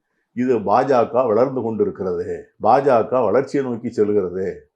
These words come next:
போன எலெக்ஷன்ல வந்து ரெண்டு பர்சன்ட், இந்த வருஷம்ல அஞ்சு பர்சன்ட்,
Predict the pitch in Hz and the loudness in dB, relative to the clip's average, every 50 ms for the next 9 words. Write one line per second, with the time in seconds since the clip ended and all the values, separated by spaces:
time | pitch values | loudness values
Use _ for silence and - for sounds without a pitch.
0 | _ _ _ _ _ _ _ 120 127 143 147 143 127 123 123 127 127 123 - 131 | _ _ _ _ _ _ _ 2 2 2 2 2 2 2 2 2 0 -2 -4 -6
1 | 127 113 113 117 123 120 110 113 117 117 107 - 104 101 - - 95 90 90 92 | -4 -4 -4 -2 -2 -2 -2 -2 -2 -4 -4 -2 -2 -2 -2 -4 -8 -6 -6 -4
2 | 92 90 82 - _ _ _ _ _ _ _ 113 131 147 151 147 139 123 123 117 | -4 -6 -8 -10 _ _ _ _ _ _ _ -6 -4 2 4 4 4 4 2 -2
3 | 131 127 127 123 123 113 101 101 117 123 123 123 - 113 107 104 - 110 98 90 | -4 -4 -4 -2 0 2 2 2 0 -4 -6 -4 0 0 0 0 -2 -6 -8 -6
4 | 90 95 92 85 | -6 -6 -6 -6